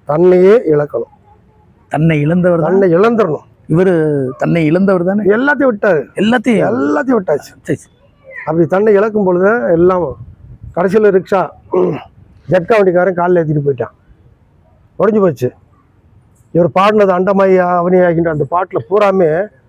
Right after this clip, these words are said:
Speaker 1: தலை முடியிலிருந்து பாதத்துல இருக்க நகை வரைக்கும் எல்லாத்தையும் சொல்லிட்டாரு.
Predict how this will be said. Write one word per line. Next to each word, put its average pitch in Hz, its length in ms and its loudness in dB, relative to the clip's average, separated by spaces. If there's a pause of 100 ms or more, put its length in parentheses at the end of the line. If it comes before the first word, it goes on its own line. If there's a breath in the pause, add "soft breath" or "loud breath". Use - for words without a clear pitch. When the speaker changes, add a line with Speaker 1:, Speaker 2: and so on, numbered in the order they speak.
(240)
Speaker 1:
தலை 180 240 2
முடியிலிருந்து 196 520 4
பாதத்துல 180 280 2
இருக்க 175 200 2
நகை 175 280 2
வரைக்கும் 185 300 0
எல்லாத்தையும் 214 460 0
சொல்லிட்டாரு. 156 300 -2